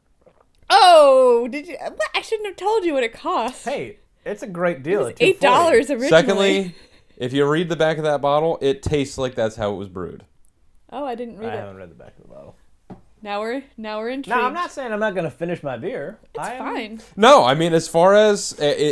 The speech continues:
Speaker 3: it, it tastes like, uh, hey, this is a beer that a guy made and drink it.
Speaker 1: Eh.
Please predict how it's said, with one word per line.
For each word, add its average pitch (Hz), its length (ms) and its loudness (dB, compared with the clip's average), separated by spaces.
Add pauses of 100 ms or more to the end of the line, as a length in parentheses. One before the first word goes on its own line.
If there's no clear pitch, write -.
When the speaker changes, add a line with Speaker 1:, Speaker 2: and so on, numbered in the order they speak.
Speaker 3:
it, 147 240 0
it 139 240 -2
tastes 139 440 -6
like, 127 300 -4
uh, 123 280 2
hey, 135 420 2 (280)
this 135 200 -2
is 170 100 -8
a 180 60 -2
beer 139 300 0
that 131 120 -2
a 113 40 -6
guy 123 240 0
made 127 480 -4
and 120 440 -4
drink 123 260 -4
it. - 180 -16 (920)
Speaker 1:
Eh. 262 200 2